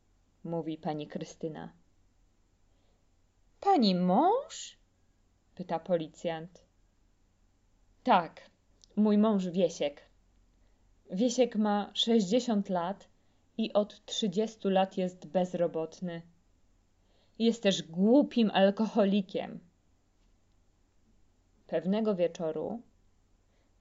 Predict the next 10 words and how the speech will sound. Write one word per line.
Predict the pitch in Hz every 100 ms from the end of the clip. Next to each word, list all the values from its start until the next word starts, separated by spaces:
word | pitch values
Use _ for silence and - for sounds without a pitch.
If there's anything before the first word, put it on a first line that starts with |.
| _ _ _ _ _ _
to | - 208
chyba | 226 190
była | 170 180 175 180
środa, | - 208 175 151 143 - 185 _ _ _ _ _ _ _ _ _
pracowałam | - 233 233 220 214 202 190 175
bardzo | 175 196 190 185
późno, | 185 - 185 147 151 131 - _ _ _ _ _ _ _ _ _ _
do | 185 226
dwudziestej | 226 202 190 190 - 233
pierwszej. | 233 285 240 190 - 175 -